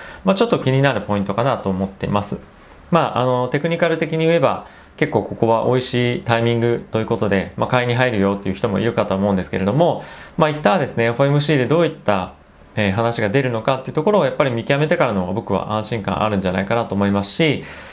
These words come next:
えー、ボラティリティも結構ですね、来週に関しては、えー、出てくると思いますので、まあ、様子見の相場が引き続き続くんではないかなと思ってます。で、出来高に関してもそんなに悪くないので、結構頻繁な、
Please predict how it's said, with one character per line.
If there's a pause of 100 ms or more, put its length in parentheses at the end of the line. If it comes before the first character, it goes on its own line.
(120)
え
ー、
ボ
ラ
テ
ィ
リ
テ
ィ
も
結
構
で
す
ね、
来
週
に
関
し
て
は、 (240)
え
ー、
出
て
く
る
と
思
い
ま
す
の
で、 (320)
ま
あ、
様
子
見
の
相
場
が
引
き
続
き
続
く
ん
で
は
な
い
か
な
と
思
っ
て
ま
す。 (400)
で、
出
来
高
に
関
し
て
も
そ
ん
な
に
悪
く
な
い
の
で、 (280)
結
構
頻
繁
な、